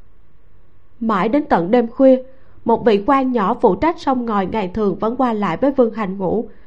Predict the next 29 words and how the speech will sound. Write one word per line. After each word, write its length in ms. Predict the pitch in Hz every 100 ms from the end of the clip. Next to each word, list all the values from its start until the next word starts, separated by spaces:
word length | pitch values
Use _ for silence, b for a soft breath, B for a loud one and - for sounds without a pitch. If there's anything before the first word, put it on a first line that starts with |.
| B -
mới 120 | 214
bí 220 | 240 285
mật 260 | 349 311 202 -
tìm 160 | 180
kiếm 240 | - 247 277
ông 220 | 254 214
ta, 220 | 240 233 226 b b b b b b -
nói 320 | 247 240 330
mình 140 | 254 208
đang 160 | 254
chuẩn 240 | 254 208 240
bị 140 | 214
bỏ 220 | 202 190
trốn, 300 | 202 254 254 330 b b b b -
cũng 200 | 240 269
kêu 140 | 294 277
ông 220 | 277 254
ta 200 | 285 277
nhân 240 | 240 233
lúc 200 | 254 311
còn 200 | 233 170
sớm 460 | - 240 262 339 247
mau 220 | 277 262
dẫn 180 | 208 196
người 160 | 294 196
nhà 220 | 214 196
chạy 220 | - 165
trốn 280 | - 233 262
đi. 220 | 269 233